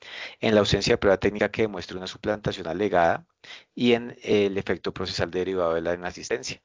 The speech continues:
Así que la eventual afectación alegada no puede ser imputada a la entidad financiera al no acreditarse la falla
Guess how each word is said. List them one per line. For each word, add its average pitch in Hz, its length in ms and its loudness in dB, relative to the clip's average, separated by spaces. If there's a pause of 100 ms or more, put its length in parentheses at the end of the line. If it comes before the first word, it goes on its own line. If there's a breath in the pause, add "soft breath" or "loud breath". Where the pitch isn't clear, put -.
(360 loud breath)
Así 92 320 -2
que 98 320 2
la 104 100 2
eventual 107 320 -2
afectación 95 480 -6
alegada 87 380 0
no 87 140 -16
puede 95 180 -6
ser 92 140 -4
imputada 90 480 -4
a 85 40 -4
la 92 60 -4
entidad 95 260 -4
financiera 101 520 -4
al 95 80 -4
no 90 80 -6
acreditarse 95 520 -6
la 98 140 -4
falla 104 360 -2